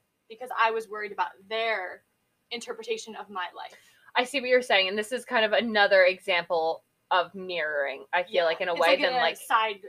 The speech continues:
Speaker 1: example.
Speaker 2: Yes, but, like, it is a, it is a really good example because you were seeing where you weren't in your worth or what was being perceived,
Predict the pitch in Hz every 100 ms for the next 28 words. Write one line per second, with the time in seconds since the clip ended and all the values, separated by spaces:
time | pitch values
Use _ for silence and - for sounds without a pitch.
0 | 214 220 196 190 - - 247 226 - -
1 | 254 226 208 - 233 233 226 214 - -
2 | - 214 208 220 220 214 190 175 170 170
3 | 170 165 165 175 180 190 170 165 - -
4 | _ _ _ _ _ _ _ 196 202 208
5 | 190 - - 233 202 185 175 170 180 _
6 | _ _ _ _ _ _ _ _ _ _
7 | _ _ _ 208 214 202 208 185 175 180
8 | - 226 233 240 247 277 - - 220 202
9 | 202 190 - _ _ _ _ _ _ _
10 | _ _ _ - 208 202 208 190 185 180
11 | 180 - - - _ _ _ _ _ _
12 | _ _ _ _ _ _ _ _ _ _
13 | _ _ - - 208 - 220 196 190